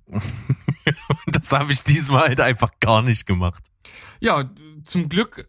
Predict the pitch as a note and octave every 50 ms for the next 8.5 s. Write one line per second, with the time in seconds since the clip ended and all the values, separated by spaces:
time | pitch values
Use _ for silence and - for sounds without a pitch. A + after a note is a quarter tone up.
0 | _ - - D#3 E3+ F#3+ G3+ - - G#3+ F#3+ - - D#3+ F#3+ G3+ F#3+ F#3+ F3 -
1 | _ _ _ _ _ _ _ _ _ _ - D3 C#3+ C#3 C#3+ C#3+ E3+ G3+ A3 A3
2 | - - - G3+ - - - - D3+ F#3 B3 C#4+ C#4 F3+ C3+ C3 - C#3 B2 B2
3 | C3+ C3 - - - C3 C3 D3 - F3 E3 E3 D#3+ D3 C3+ D#3 E3+ G3+ G3 F3
4 | - F#3+ F3 E3 D3 D3 C3 F#3+ - - - F4 F4+ - - _ _ _ _ _
5 | _ _ _ _ _ _ _ _ _ _ - - E3+ E3+ E3+ E3+ D#3+ - D#3+ E3+
6 | E3 D#3+ D#3 - E3 - - - G3 G3 G3+ F#3+ E3+ F3 - - D3+ E3 F#3 G3+
7 | G3+ G3 G3 F3 F3 F#3 F#3 F#3+ F#3 D#3+ C#3+ - - - F#3 E3+ F3 E3+ D#3 C#3
8 | C3+ C3+ C#3+ D#3+ G#3 B3+ C#4+ C#4+ C#4